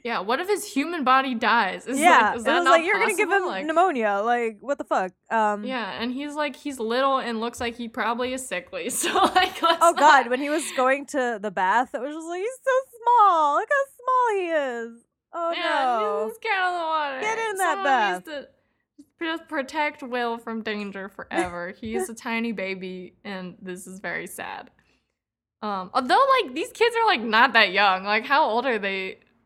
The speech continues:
Speaker 2: Yeah, I think
Speaker 1: Like,
Speaker 2: they're
Speaker 1: aren't
Speaker 2: supposed
Speaker 1: they,
Speaker 2: to be,
Speaker 1: like,
Speaker 2: like,
Speaker 1: fourteen or
Speaker 2: twelve. <laughs>
Speaker 1: fifteen? Okay, okay, that makes more
Speaker 2: But,
Speaker 1: okay,
Speaker 2: like,
Speaker 1: so in the show,
Speaker 2: the
Speaker 1: they're supposed to be
Speaker 2: actors are aging,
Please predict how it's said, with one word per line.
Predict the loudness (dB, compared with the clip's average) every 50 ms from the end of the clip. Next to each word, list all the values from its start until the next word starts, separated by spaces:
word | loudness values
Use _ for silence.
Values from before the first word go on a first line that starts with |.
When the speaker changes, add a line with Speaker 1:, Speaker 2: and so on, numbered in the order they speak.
| _ 6
Speaker 2:
Yeah, | 6 6 6
I | 4
think | 2 0
Speaker 1:
Like, | 0 2 2
Speaker 2:
they're | 0
Speaker 1:
aren't | -2 -2
Speaker 2:
supposed | 0 2 4 4 4
Speaker 1:
they, | 4
Speaker 2:
to | 2 2
be, | 2 2 4
Speaker 1:
like, | 4 4 4
Speaker 2:
like, | 2 2
Speaker 1:
fourteen | 2 2
or | 2 2
Speaker 2:
twelve. | 2 0 -2
<laughs> |
Speaker 1:
fifteen? | -4 -6 -4 -2 0 2 2 2 0 -2 -8 -10 -12 -12 -16 _ _ _ _ _ _ _ -2
Okay, | -2 2 2 2 2 2 -2 -4 -6
okay, | -6 -6 -6 -6 -6 -8
that | -10 -10
makes | -12 -12 -12
more | -2 0
Speaker 2:
But, | 0 2 6
Speaker 1:
okay, | 6
Speaker 2:
like, | 6 6 6 2
Speaker 1:
so | -2 -4
in | -4 -2
the | -2 -4
show, | -4 4 6 6 6 8
Speaker 2:
the |
Speaker 1:
they're | 8 6 6
supposed | 6 2 -2 0
to | 0 0 0
be | -2
Speaker 2:
actors | -4 -6 -8 -12 -14 _ _ 2
are | 2 2 2 -2 _ _ _ _ _ _ _ _ -6
aging, | -4 -4 -4 -6 -6 -6 -4 -4 -4 -4 -6 -8 -10 -14 -16